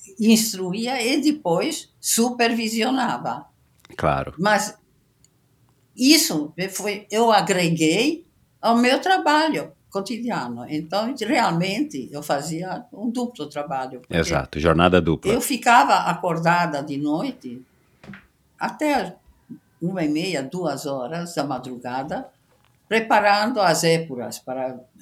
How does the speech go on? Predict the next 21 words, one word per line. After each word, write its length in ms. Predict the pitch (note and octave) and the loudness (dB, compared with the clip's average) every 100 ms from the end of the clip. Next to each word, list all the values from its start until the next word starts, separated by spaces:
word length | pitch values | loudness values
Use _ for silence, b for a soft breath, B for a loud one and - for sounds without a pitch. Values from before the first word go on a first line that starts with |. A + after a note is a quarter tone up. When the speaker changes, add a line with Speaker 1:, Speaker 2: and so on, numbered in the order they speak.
| _ | _
Speaker 1:
preparando 600 | D3 C#3+ C#3+ C#3 C#3+ C3 | -10 -6 -4 -4 -4 -6
as 180 | B2+ - | -10 -6
aulas, 600 | C#3 F3 F#3+ E3 B2 B2 | 0 2 2 0 -4 -6
et 180 | A#2+ A#2+ | -10 -10
cetera, 580 | F3 F#3 F#3 C3+ A2+ A2 _ _ _ _ _ - | -6 -6 -6 -8 -8 -12 _ _ _ _ _ -2
corrigindo 680 | F3+ F#3 E3 E3+ E3+ D#3 D#3 | 0 2 0 0 -2 -4 -6
provas, 840 | G3 F#3+ G3 E3+ C#3+ A#2+ B2 - _ _ _ _ _ _ _ _ _ _ - | -4 2 2 2 -2 -6 -8 -12 _ _ _ _ _ _ _ _ _ _ -2
enfim, 640 | A3 A3 C4 G3+ C#3 - _ - | -2 -2 -4 -4 -6 -10 _ -6
estudar, 680 | E3+ E3 F#3+ F3 F3+ E3 D3+ | -4 -4 -4 0 4 4 2
a, 220 | C#3+ D#3 - - _ _ _ _ _ _ _ - | -2 -6 -16 -20 _ _ _ _ _ _ _ -12
eh, 300 | C3+ B2+ A#2+ _ _ _ _ | -10 -10 -14 _ _ _ _
compilar 600 | F#3 E3+ F#3 E3+ F3+ D#3+ | -6 -4 -2 2 4 4
a 80 | C3 | 0
próxima 680 | F3+ E3+ E3 D3 C3 A#2 A#2+ _ _ _ - | -2 -2 -2 -4 -6 -8 -14 _ _ _ 2
aula 480 | D#3+ G3+ G3 F3 F3 | 4 6 4 -2 -6
que 100 | C#3+ | -8
eu 120 | C3 | -8
ia 180 | B2 A#2+ | -8 -2
dar, 380 | D#3+ F#3+ F3+ | 2 4 4
et 180 | C#3 - | 0 -6
cetera. 480 | - C3+ C3 A#2 | -6 -6 -8 -12